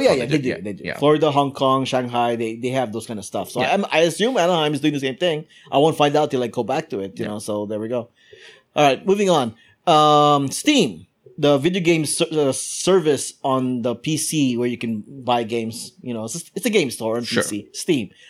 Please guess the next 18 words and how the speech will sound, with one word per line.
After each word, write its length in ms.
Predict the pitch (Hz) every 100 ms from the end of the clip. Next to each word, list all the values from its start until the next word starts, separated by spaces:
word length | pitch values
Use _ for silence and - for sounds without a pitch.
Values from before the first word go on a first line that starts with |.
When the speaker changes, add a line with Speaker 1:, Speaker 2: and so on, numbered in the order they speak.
| - -
Speaker 2:
Apparently 420 | - 285 381 370
it 60 | 208
has 100 | 185
a 40 | 175
lot 200 | 165 180
more 140 | 160
hate 160 | 156 127
groups 240 | 139 127
than, 560 | - 123 117 110 110 113
than 280 | 123 123 123
you'd 340 | 131 135 -
think. 400 | 143 127 92 - _ -
Uh, 680 | 151 139 131 127 123 123 120
there's 160 | 143 139
a 40 |
reporter 360 | 156 156 185 185
on 140 | 151
Vice 640 | 123 151 139 135 - -